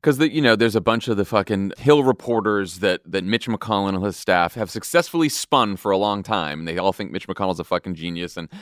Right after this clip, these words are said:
has these principles that he doesn't. Um, even if Mitch McConnell was like, "I don't wanna get rid of the filibuster, I've said this before," it's not gonna be up to Mitch McConnell.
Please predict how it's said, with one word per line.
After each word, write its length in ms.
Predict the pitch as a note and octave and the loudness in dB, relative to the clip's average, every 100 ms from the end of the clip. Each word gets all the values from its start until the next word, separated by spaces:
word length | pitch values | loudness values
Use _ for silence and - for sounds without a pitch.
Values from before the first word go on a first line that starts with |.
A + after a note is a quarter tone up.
| - | -6
has 160 | G#2+ F#2 | -4 -2
these 160 | F2 | -4
principles 480 | - G#2 F2 F2 F2 | -6 -6 -6 -4 -4
that 80 | E2+ | -4
he 80 | E2 | -2
doesn't. 360 | E2+ D#2+ D#2 - - _ - | -2 -2 -10 -14 -20 _ 0
Um, 340 | C3+ B2 G2+ F2+ _ _ _ | 4 4 2 -2 _ _ _
even 240 | B3+ D4 B3+ | -2 2 0
if 100 | D#3 | 2
Mitch 220 | E3+ C#3 | 0 2
McConnell 560 | C3+ - C3 A#2+ F2 | -2 0 0 2 0
was 180 | E2+ F#2 | -2 -2
like, 320 | G#2+ F2+ - _ _ _ | 0 0 -4 _ _ _
"I 160 | B2 C3 | 2 4
don't 140 | B2 | 4
wanna 180 | A#2 A#2 | 2 2
get 180 | A2 G2 | 0 2
rid 180 | G#2+ | 2
of 80 | G2+ | 2
the 60 | F2 | 0
filibuster, 560 | G#2 G2 F2 F2+ - | 0 2 2 -2 0
I've 140 | G2 F#2+ | 0 0
said 160 | G#2+ | -4
this 120 | F2+ - | -8 -10
before," 400 | F#2+ A2 F#2+ - | -8 0 0 0
it's 180 | - A3+ | -4 0
not 140 | A#3 | 2
gonna 140 | G#3+ F3 | 2 4
be 80 | |
up 100 | E3+ | 4
to 80 | - | 4
Mitch 180 | A2+ - | -4 -4
McConnell. 440 | F#2 F#2+ D#2+ B1+ | -4 -2 -2 -4